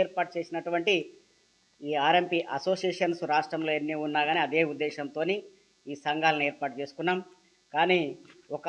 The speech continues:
అసోసియేషన్ సంబంధించినటువంటి మెంబర్‌షిప్ సర్టిఫికెట్ను ఇదొక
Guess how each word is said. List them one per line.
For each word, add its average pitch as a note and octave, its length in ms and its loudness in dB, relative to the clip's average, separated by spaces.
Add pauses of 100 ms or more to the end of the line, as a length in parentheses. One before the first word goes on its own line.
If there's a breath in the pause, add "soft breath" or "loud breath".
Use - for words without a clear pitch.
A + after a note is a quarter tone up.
(120)
అసోసియేషన్ G3 560 -2
సంబంధించినటువంటి F3 720 2 (100)
మెంబర్‌షిప్ F#3 500 2
సర్టిఫికెట్ను E3+ 640 0 (960)
ఇదొక D#3+ 340 0